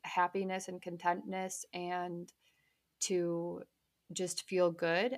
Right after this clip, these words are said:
And then I think there's a mindset around achieving your goals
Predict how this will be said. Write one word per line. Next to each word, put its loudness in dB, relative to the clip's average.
And 2
then 6
I 0
think -4
there's 4
a 2
mindset 2
around 0
achieving 0
your -2
goals 4